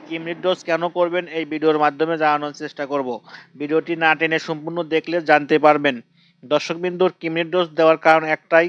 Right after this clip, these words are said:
কিমরিড ডোজ পেটে যদি কিমরি থাকে, মুরগিগুলো কিন্তু বাড়তে পারে না, ওয়েট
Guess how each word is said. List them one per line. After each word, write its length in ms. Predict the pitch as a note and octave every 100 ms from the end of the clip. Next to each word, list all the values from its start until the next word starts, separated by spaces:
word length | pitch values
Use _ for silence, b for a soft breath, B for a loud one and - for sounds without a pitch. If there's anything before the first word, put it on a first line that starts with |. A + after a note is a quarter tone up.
| -
কিমরিড 320 | D#3+ D#3+ D#3+
ডোজ 160 | D#3 F3
পেটে 280 | - E3 D#3+ D#3+
যদি 160 | D#3
কিমরি 340 | D#3 D#3+ D#3 E3
থাকে, 260 | E3+ E3+ F3+
মুরগিগুলো 460 | E3+ D#3 D3 C#3+ D#3
কিন্তু 260 | E3 E3 D#3+
বাড়তে 340 | D3 C#3+ - D#3
পারে 200 | D#3+ D#3+
না, 120 | E3
ওয়েট 320 | D#3 D3 D#3